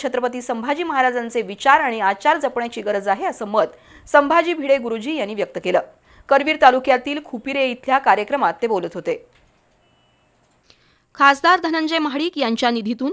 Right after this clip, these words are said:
करवीर तालुक्यातील खुपिरे इथं बांधलेल्या महादेव मंदिर आणि गजलक्ष्मी मंदिराचं कलशारोहण संभाजीराव भिडे गुरुजींच्या हस्ते झालं. यावेळी खासदार धनंजय महाडिक, आमदार चंद्रदीप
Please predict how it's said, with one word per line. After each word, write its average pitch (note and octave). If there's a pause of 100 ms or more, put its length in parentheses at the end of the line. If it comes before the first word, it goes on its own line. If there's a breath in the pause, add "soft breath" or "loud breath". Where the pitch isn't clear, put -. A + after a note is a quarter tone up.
करवीर A3
तालुक्यातील A3
खुपिरे D4
इथं D#4+
बांधलेल्या G#3+
महादेव A#3
मंदिर F3+ (280 loud breath)
आणि C#4
गजलक्ष्मी D4+
मंदिराचं A3+
कलशारोहण G#3+ (260 loud breath)
संभाजीराव D#4+
भिडे A#3+
गुरुजींच्या G#3
हस्ते G3+
झालं. E3 (440 soft breath)
यावेळी C4
खासदार B3+
धनंजय A3
महाडिक, G#3+
आमदार G#3+
चंद्रदीप G3+